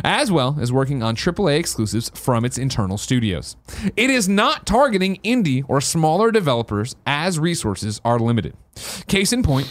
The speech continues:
Sony is not planning to showcase independent developers at this year's Tokyo Game Show, which it has done in previous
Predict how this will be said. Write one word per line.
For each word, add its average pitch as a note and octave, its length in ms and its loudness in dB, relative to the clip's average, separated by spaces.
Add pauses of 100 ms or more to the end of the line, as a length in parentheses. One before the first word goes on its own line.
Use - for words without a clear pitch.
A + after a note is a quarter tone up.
(200)
Sony G3+ 340 2
is E3+ 160 2
not D#3 360 0
planning F#3 320 2
to E3 80 0
showcase D#3+ 520 0
independent F#3 520 2
developers A2 480 0
at A#2+ 180 -4
this E3+ 240 0
year's A#2 200 0
Tokyo G#2+ 360 0
Game F3+ 240 0
Show, G2+ 260 0 (200)
which F3 200 2
it A#3+ 60 -2
has B3 120 0
done A2 400 0
in D#3+ 120 0
previous A2 540 -2